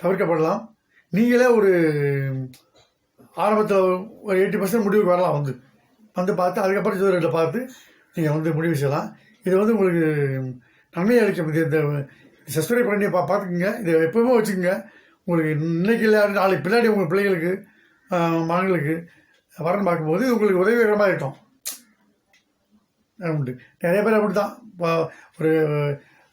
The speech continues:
ஆ, இதுக்கு போவாங்க, உம், த-, திருமண தகவல் மையத்துக்கு போவாங்க. ஒரு பத்து ஜாதகம் எடுத்துருவான் அப்படியே வந்து. அப்படியே கொண்டு அவங்க கேட்பான் வந்து. இதெல்லாம் இருக்க உண்டு. இதெல்லாம் நீங்க வந்து தவிர்க்கலாம். ஒரு பத்துல இருக்கும்போது ஒரு, இந்த இங்க நீங்களே கழிச்சு ரெண்டு, மூணு ஜாதகம் வர அளவுக்கு இருக்கும். கொண்டு போய் கொடுத்தீங்கன்னா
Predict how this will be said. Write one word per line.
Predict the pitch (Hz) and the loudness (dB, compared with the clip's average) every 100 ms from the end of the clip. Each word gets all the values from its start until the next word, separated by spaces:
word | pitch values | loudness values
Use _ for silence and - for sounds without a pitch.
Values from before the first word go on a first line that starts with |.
| - | -6
ஆ, | 170 156 | -4 -2
இதுக்கு | 156 180 175 180 | -2 -4 0 2
போவாங்க, | 185 175 170 160 156 | 2 2 2 2 0
உம், | 151 151 151 147 143 135 - - | -2 -4 -6 -6 -6 -10 -16 -6
த-, | 180 170 | -2 0
திருமண | 156 190 | 2 0
தகவல் | 175 180 | 2 0
மையத்துக்கு | 160 160 147 170 | 0 -2 0 0
போவாங்க. | 170 160 175 - _ - | 0 0 -2 -8 _ -4
ஒரு | 175 156 | -2 0
பத்து | 180 170 | 0 0
ஜாதகம் | 190 202 175 | 2 2 2
எடுத்துருவான் | 180 185 | 2 2
அப்படியே | 170 165 | 2 0
வந்து. | 156 147 165 - _ _ _ | 0 -2 -6 -10 _ _ _
அப்படியே | 170 185 208 | -2 2 2
கொண்டு | 190 | 2
அவங்க | 185 180 175 | 2 2 2
கேட்பான் | 170 160 147 | 0 0 0
வந்து. | 143 139 160 - _ - | -2 -4 -8 -12 _ -2
இதெல்லாம் | 185 175 165 | 2 2 2
இருக்க | 139 143 | 0 -2
உண்டு. | 135 139 143 - _ - | -2 -4 -8 -16 _ -2
இதெல்லாம் | 208 247 | 0 2
நீங்க | 220 214 | 2 0
வந்து | 214 220 | 0 0
தவிர்க்கலாம். | 214 226 160 143 _ - - _ | 0 0 -4 -6 _ -20 -20 _
ஒரு | 180 165 | -2 0
பத்துல | 175 175 | 0 0
இருக்கும்போது | 202 190 208 208 185 | -2 0 0 2 2
ஒரு, | 175 170 165 151 147 _ _ _ _ - | 2 2 2 0 -4 _ _ _ _ -4
இந்த | 170 160 156 | -2 -2 -4
இங்க | 180 190 | -2 -2
நீங்களே | 185 196 220 226 | -2 0 0 0
கழிச்சு | 202 190 220 | 0 0 0
ரெண்டு, | 196 | 0
மூணு | 196 185 | 0 0
ஜாதகம் | 202 196 | 2 2
வர | 180 | 2
அளவுக்கு | 180 170 147 | 2 0 -4
இருக்கும். | 123 - _ | -8 -16 _
கொண்டு | 165 180 | -4 -2
போய் | 170 | -2
கொடுத்தீங்கன்னா | 160 165 202 | -4 -4 -6